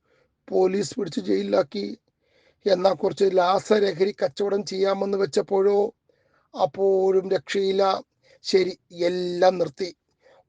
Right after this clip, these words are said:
ഒന്ന് നന്നാകാൻ തീരുമാനിച്ചപ്പോഴാണ് പാലക്കാട് നോർത്ത് പോലീസ് വീട്ടിലെത്തി പിടികൂടിയത്. ഇത് ആലപ്പുഴ കുമ്മാടി സ്വദേശി അഭിജിത്ത്. വെറുതെ നന്നായാൽ പോരല്ലോ,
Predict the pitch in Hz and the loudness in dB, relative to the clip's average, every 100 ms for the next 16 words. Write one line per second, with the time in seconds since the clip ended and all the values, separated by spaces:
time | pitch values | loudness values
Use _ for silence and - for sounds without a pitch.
0 | - 190 190 180 180 196 220 214 156 160 | -2 0 2 2 2 4 6 4 2 -4
1 | 170 175 190 185 180 156 - 143 170 156 | -6 -8 -6 -4 -6 -6 -8 -6 -6 -4
2 | 202 - 165 185 175 180 - 196 196 220 | -6 0 2 2 2 0 0 -2 0 0
3 | - 185 156 156 - - 165 175 175 175 | -2 -8 -8 -8 -12 -14 -12 -12 -10 -10
4 | 135 214 - 180 185 180 185 185 190 - | -8 -10 -6 -2 0 2 2 2 2 0
5 | _ _ - - - - 262 254 285 - | _ _ -20 -20 -20 2 6 8 6 4
6 | 285 320 403 - 381 339 302 _ 262 285 | 6 6 6 2 4 4 4 _ -4 2
7 | 339 349 349 - 277 277 - 269 262 240 | 4 6 4 0 0 0 0 -2 -2 -4
8 | 208 214 247 - 240 240 - _ _ _ | -2 -2 0 4 4 4 -4 _ _ _
9 | 165 156 170 180 185 185 196 202 190 196 | -10 -10 -10 -12 -10 -8 -8 -4 0 0
10 | 202 170 | 0 -2